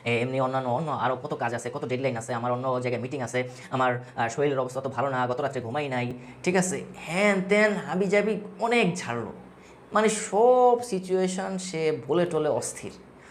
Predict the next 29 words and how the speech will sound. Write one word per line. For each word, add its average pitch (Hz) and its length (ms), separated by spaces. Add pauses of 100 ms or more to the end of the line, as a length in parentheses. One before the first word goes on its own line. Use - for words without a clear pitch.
(200)
On 120 80
the 160 100
other 139 260
hand, 160 460 (380)
খালেদ 214 480
ভাই 131 200
যে 110 180
আছে, 185 380 (580)
সে 240 500
চিন্তা 208 280
করলো 220 320
যে, - 100
"আচ্ছা, - 320 (1200)
অবশ্যই 185 400
সিচুয়েশনটা 170 580
বেশ 147 360
করুণ 143 380 (120)
এবং 113 300
কঠিন, 190 420 (300)
এবং 120 260
এত 127 200
অল্প 156 280
সময়ের 175 280
মধ্যে 170 280
এত 143 280
কঠিন 135 340
টাস্ক, 131 280
এত 95 200
বড় 139 180